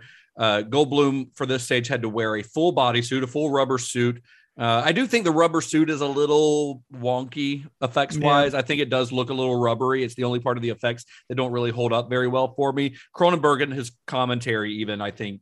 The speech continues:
Speaker 1: comments on it a little bit where he's like, "Hey, you can't have a guy in a rubber suit without making it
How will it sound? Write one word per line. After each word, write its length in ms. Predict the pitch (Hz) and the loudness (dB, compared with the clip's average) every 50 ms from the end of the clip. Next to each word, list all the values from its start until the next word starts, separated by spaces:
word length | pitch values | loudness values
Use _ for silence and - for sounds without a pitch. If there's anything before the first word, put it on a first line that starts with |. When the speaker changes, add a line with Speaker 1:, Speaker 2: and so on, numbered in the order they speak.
| _ _ - | _ _ -16
Speaker 1:
comments 480 | - 120 110 107 104 101 101 101 98 113 | -10 -8 -6 -6 -4 -6 -8 -8 -6 -6
on 140 | 104 101 | -4 -4
it 80 | 101 98 | -4 -6
a 40 | 101 | -6
little 260 | 98 98 101 98 98 | -6 -6 -8 -8 -8
bit 220 | 95 101 101 98 | -6 -6 -6 -6
where 120 | 101 104 95 | -6 -8 -8
he's 160 | 113 110 101 | -8 -6 -4
like, 220 | 110 101 98 - - - - - - | -4 -4 -6 -8 -12 -20 -20 -10 -4
"Hey, 140 | 170 180 180 | 0 2 2
you 80 | 185 | 2
can't 180 | 180 202 190 165 | 2 0 0 0
have 120 | 170 147 | 0 0
a 40 | 147 | 2
guy 180 | 135 143 139 135 | 2 4 4 4
in 60 | 123 | 4
a 40 | 123 | 4
rubber 220 | 127 123 117 113 | 2 2 0 -2
suit 180 | 117 135 135 131 | -6 -6 -6 -6
without 240 | 120 113 120 120 117 | -4 -4 -4 -4 -4
making 240 | 117 113 113 117 113 | -6 -6 -6 -6 -8
it 100 | 117 | -10